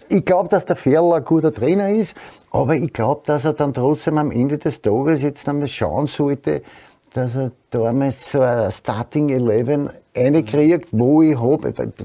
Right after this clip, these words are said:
früher war's halt einmal so, dass gehabt, weiß ich nicht, die ersten elf und dann waren noch drei, wo's gewusst hast, die werden wahrscheinlich jedes Match reinkommen. Da hast's dann braucht, entweder eine Sperre oder eine Verletzung von irgendeinem,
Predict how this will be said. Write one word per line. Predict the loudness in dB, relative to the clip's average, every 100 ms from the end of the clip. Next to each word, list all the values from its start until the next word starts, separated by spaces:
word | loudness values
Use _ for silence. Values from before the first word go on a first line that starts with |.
| -16 -12
früher | -2 2 2
war's | 2 2
halt | 2
einmal | 2 2
so, | 0 0
dass | 2 2 0
gehabt, | -2 -4 -4
weiß | -2 0
ich |
nicht, | 2 2 -2 -12 -4
die | 2 2
ersten | 2 2
elf | 4 4 4 0 0 -12 -4
und | -2 2
dann | 2 2
waren | 2 2
noch | 0
drei, | 2 4 4 4 2
wo's | 0 -2
gewusst | 0 2 2 0
hast, | -2 -8 -20 -20 _ _
die | 2
werden | 2 2
wahrscheinlich | 2 2 0 2
jedes | 2 2
Match | 2 2 2
reinkommen. | 2 0 0 -2 -4 -18 -6
Da | 0
hast's | 2 2 -2 -2
dann | -2
braucht, | 2 2 0 0
entweder | 0 2 2 2
eine | 0
Sperre | -2 0 2 4 2
oder | 2 0
eine | 0
Verletzung | 0 2 0 0 -2
von | 0 2
irgendeinem, | 4 4 2 0